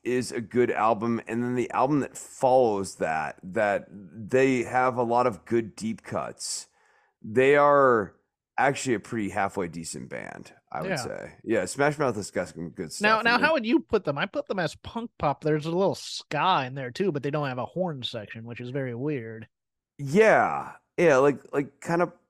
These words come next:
Speaker 1: punk poppy. It, th-, with a heavier, especially later on, like, a heavier emphasis on, like,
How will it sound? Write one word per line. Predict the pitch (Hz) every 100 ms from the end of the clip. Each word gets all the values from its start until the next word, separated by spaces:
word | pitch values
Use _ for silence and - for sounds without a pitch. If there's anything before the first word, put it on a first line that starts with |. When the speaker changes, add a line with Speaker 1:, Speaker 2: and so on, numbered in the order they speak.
| _
Speaker 1:
punk | 180 180 151
poppy. | 151 113 98 90 65
It, | 53 120 127
th-, | 120 -
with | 135 175
a | 202
heavier, | 165 220 240 120
especially | 107 - 156 175
later | 98 110 87
on, | 95 87
like, | 73 76
a |
heavier | 82 110 107
emphasis | 85 98 92 98 92
on, | 98
like, | 78